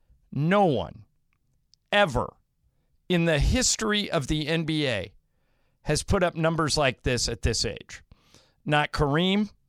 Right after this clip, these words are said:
not Jordan, not Kobe, not anybody. LeBron is averaging twenty-six points a game, along with eight rebounds and eight assists. I mean, Mace, the closest person in year twenty-one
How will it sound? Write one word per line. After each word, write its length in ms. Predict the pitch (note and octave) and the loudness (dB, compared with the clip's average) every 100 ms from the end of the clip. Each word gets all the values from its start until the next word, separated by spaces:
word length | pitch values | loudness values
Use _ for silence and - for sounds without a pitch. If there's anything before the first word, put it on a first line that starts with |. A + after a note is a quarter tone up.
| _ _ | _ _
not 280 | C3 C3 A#2 | 0 0 0
Jordan, 600 | - D#3 F3+ F3 G#3 A3 - _ _ _ _ _ - | 0 2 2 2 0 -2 -8 _ _ _ _ _ -4
not 280 | C#3 C#3 - | 0 0 0
Kobe, 500 | E3 D3+ D3+ F#3 A#3+ _ _ _ _ - | 2 4 2 0 -2 _ _ _ _ -4
not 300 | C3+ D3+ - _ _ | 0 0 -2 _ _
anybody. 640 | F#3+ F#3+ D3+ G#2+ F2 - - _ _ _ _ _ _ _ _ _ _ _ D#3 | -2 0 0 0 -4 -6 -16 _ _ _ _ _ _ _ _ _ _ _ -2
LeBron 460 | D#3+ C3+ G#3 C4 | 0 2 2 4
is 120 | B3 | 2
averaging 540 | F#3 E3+ D3 C#3 D3 C3 | 2 2 0 -2 -2 -4
twenty-six 1000 | - G#3+ G#3 - G#3+ F#3+ - F#3 - - | -4 0 0 0 -2 0 -2 -2 -2 -6
points 380 | - E3 D3+ D#3 | 0 0 0 -2
a 60 | |
game, 300 | B2 C#3+ B2+ | -2 0 0
along 260 | A#2 D#3 F3+ | 0 0 0
with 100 | D3+ | 0
eight 160 | D#3+ C#3 | 0 -2
rebounds 400 | D#3 D3 C#3 C3 | -2 -2 -2 -2
and 80 | B2+ | -2
eight 100 | C3+ | -2
assists. 340 | - C#3 - - | 0 -2 -2 -4
I 60 | |
mean, 200 | D3 C#3+ - - - _ | -2 -4 -8 -18 -20 _
Mace, 420 | D#3 F3 G#2 - - _ _ _ _ _ _ _ _ | -2 0 0 -8 -14 _ _ _ _ _ _ _ _
the 160 | C#3 C#3+ | -2 -2
closest 500 | - A#3+ A#3+ A#3+ - | 4 2 4 -2 0
person 360 | A3 F#3 F#3 | 2 2 0
in 140 | D#3+ D3+ | 0 0
year 200 | E3 F3 | 0 0
twenty-one 760 | - F3+ F3+ D3+ D3 D3+ F3 | 0 0 0 0 0 0 -4